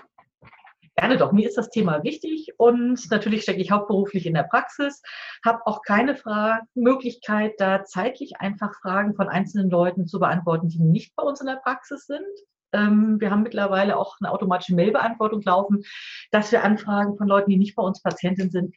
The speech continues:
wir schaffen es einfach nicht mehr. So, seitdem ich das erste Buch geschrieben habe über hormonfreie Verhütung, werden wir so ein bisschen überrannt. Und ich kann natürlich einfach nur die versorgen,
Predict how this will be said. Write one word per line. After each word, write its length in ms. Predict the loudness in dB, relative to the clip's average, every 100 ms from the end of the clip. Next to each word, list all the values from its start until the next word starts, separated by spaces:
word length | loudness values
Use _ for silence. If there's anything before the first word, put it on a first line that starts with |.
| _ _
wir 80 | -6
schaffen 260 | -6 -6 -8
es 40 |
einfach 260 | -8 -8 -8
nicht 160 | -8
mehr. 220 | -8 -8 -6
So, 120 | 0
seitdem 280 | 2 2 2
ich 80 | 0
das 100 | -2
erste 300 | -4 -4 -6
Buch 180 | -8 -4
geschrieben 480 | -6 -6 -2 0 2
habe 160 | 0 -4 -18 -20 -20 -2
über 180 | 2 4
hormonfreie 600 | 4 6 4 4 2 2
Verhütung, 440 | 0 0 0 0 2
werden 240 | 2 2
wir 80 | 2
so 60 |
ein 60 | 2
bisschen 680 | 2 0 0 2 2 2 0 -2
überrannt. 640 | 0 0 2 2 0 -4 -14 -20 -18 -18 -8
Und 120 | -4 -2
ich 80 |
kann 100 | 2
natürlich 280 | 2 2 2
einfach 180 | 2 4
nur 100 | 2
die 160 | 2 0
versorgen, 800 | 0 4 4 4 2 0 -2